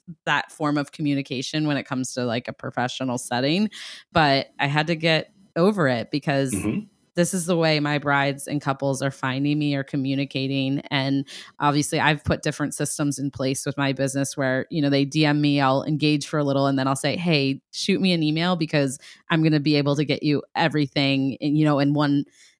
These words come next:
Speaker 1: big email," because sometimes they ask for pricing and stuff. <laughs> It's
Speaker 2: Yeah.
Speaker 1: hard to do that over D M, but, you know,
Speaker 2: Yeah.
Speaker 1: it's like, it was important for me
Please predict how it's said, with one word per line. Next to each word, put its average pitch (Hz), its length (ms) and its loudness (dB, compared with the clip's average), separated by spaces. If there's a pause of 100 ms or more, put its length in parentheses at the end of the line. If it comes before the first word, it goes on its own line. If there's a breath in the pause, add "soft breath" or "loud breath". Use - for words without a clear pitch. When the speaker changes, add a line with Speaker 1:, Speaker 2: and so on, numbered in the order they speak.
(480 loud breath)
Speaker 1:
big 151 220 2
email," 170 500 4
because 139 420 -2
sometimes 139 460 -2
they 127 180 -2
ask - 320 -6
for 120 140 -10
pricing 123 420 -8
and 131 80 -10
stuff. - 300 -8
<laughs> - 20 -18
It's - 240 0
Speaker 2:
Yeah. 311 60 -2
Speaker 1:
hard 160 180 4
to 160 80 2 (100)
do 151 100 2
that 156 180 4
over 196 220 4
D 220 200 4
M, 233 300 4
but, 160 260 4 (280 loud breath)
you 208 200 4
know, 269 120 8
Speaker 2:
Yeah. 233 60 4
Speaker 1:
it's 226 140 -4
like, 202 260 2
it 196 120 4
was 190 160 2
important 175 440 2
for 165 120 -2
me 170 440 2